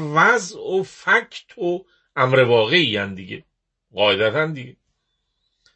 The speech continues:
اما به تعبیر الول این انبوه در واقع یا طوفان مصوبات و بخشنامه ها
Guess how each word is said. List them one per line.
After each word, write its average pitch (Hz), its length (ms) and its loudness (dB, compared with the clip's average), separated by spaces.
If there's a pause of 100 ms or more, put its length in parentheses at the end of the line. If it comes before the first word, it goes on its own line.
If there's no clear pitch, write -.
(1000)
اما 127 260 2
به 110 100 0
تعبیر 104 640 -2
الول 160 360 -4 (120)
این 143 300 -4 (140)
انبوه 117 1300 -2
در 101 240 -6
واقع 95 680 -4 (1200)
یا 104 460 0 (100)
طوفان 120 1120 -2 (380)
مصوبات 101 1080 -4
و 107 40 -6
بخشنامه 98 880 -8
ها 98 520 -8